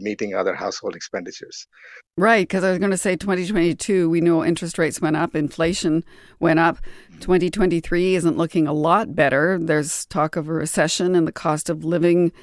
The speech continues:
Speaker 2: becoming unmanageable for some people. So how do you see families coping this year?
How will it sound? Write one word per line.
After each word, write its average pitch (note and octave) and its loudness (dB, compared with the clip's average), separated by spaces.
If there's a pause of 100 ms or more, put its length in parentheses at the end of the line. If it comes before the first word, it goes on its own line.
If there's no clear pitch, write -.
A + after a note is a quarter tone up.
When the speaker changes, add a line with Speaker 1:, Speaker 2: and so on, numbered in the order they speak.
(240)
Speaker 2:
becoming F3 2
unmanageable D#3+ 4
for E3+ -4
some D#3 0
people. D#3 -2
So E3+ -4
how F3 -2
do G#3 0
you F#3 2
see F#3 -2
families E3 2
coping F3 -2
this G3+ 0
year? C3+ -8